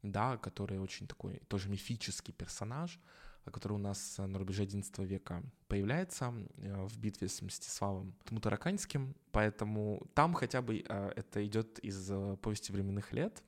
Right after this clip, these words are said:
про которую очень многие, кто, например, там, сдает егэ по истории, люди знают. Так, на самом деле,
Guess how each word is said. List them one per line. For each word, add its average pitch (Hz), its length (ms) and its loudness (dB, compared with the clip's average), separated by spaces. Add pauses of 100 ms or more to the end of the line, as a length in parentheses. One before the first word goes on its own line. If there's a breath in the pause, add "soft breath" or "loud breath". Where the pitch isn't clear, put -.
(120)
про - 100 -6
которую 92 400 -4
очень 98 300 -2
многие, 98 160 0
кто, 90 280 -6
например, - 300 -8
там, - 180 -10
сдает 101 280 -2
егэ 143 420 2
по 143 160 0
истории, 110 680 -2
люди 110 320 0
знают. 78 420 -4 (1160 loud breath)
Так, 190 240 4
на 160 80 4
самом 147 360 4
деле, 131 560 4